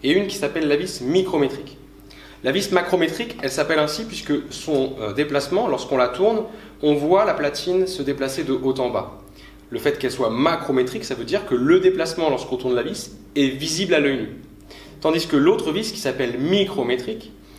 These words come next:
quand je tourne cette vis, il y a également un déplacement de la platine, sauf que celui-ci ne se voit pas à l'œil nu. C'est pour ça qu'elle est qualifiée de vis micrométrique. La première étape, une fois qu'on a placé la lame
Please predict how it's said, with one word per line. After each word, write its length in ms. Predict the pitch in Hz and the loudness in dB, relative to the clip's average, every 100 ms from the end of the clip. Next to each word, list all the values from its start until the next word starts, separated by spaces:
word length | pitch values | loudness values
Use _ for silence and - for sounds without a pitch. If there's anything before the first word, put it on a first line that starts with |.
| - - | -20 -2
quand 160 | 151 | 0
je 80 | 143 | 2
tourne 240 | 143 220 214 | 4 2 2
cette 200 | 180 139 | -2 -4
vis, 360 | 202 - - 135 | -6 -6 -8 -2
il 60 | |
y 40 | 131 | 2
a 60 | |
également 420 | 165 214 220 220 | 4 4 4 4
un 40 | 170 | 4
déplacement 500 | 151 147 139 160 139 | 0 0 -2 0 0
de 80 | 123 | 0
la 80 | |
platine, 360 | 117 127 160 220 | -4 -4 -4 -6
sauf 220 | 220 139 | -6 -10
que 120 | - | -8
celui-ci 340 | 127 131 135 202 | -8 -6 -4 -2
ne 80 | 147 | -4
se 160 | - | -2
voit 340 | 147 131 160 160 | -4 0 0 4
pas 100 | 156 | 4
à 100 | 135 | 4
l'œil 180 | 120 | -2
nu. 140 | 113 104 | -4 -6
C'est 100 | - | -8
pour 140 | - | -10
ça 120 | - | -8
qu'elle 200 | 180 131 | -6 -6
est 60 | 120 | -6
qualifiée 340 | 113 113 - | -8 -8 -8
de 100 | 143 | -6
vis 240 | 127 151 - | -6 -8 -6
micrométrique. 640 | 135 131 117 107 - - - - - - - - - | -6 -6 -8 -10 -14 -20 -20 -20 -20 -20 -20 -20 -6
La 100 | - | -2
première 320 | 139 226 214 160 | 2 4 4 4
étape, 540 | 160 269 - - - - | 2 2 2 -10 -16 -4
une 100 | 156 | -2
fois 180 | 180 196 | 2 2
qu'on 120 | 160 | 2
a 100 | 143 | 2
placé 360 | 160 185 185 | 2 2 4
la 100 | 180 | 4
lame 300 | 175 175 156 | 4 4 2